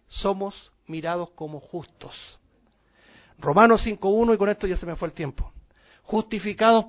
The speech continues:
pues por la fe, tenemos paz para con Dios, por medio de nuestro Señor Jesucristo". Todas las bendiciones, hermano.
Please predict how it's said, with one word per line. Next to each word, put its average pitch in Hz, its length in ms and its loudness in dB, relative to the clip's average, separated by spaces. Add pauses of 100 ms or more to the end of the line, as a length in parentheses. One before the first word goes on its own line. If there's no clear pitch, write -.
pues 233 220 8
por 220 280 2
la 202 160 2
fe, 202 480 -2
tenemos 165 380 -8 (160)
paz 190 480 0
para 175 320 -4
con 160 200 -10
Dios, 156 460 -14 (120)
por 147 180 -10
medio 175 340 -4
de 160 120 -6
nuestro 156 420 -10
Señor 131 360 -14
Jesucristo". 135 640 -20 (520)
Todas 277 300 6
las 226 140 0
bendiciones, 170 680 -8
hermano. 131 380 -14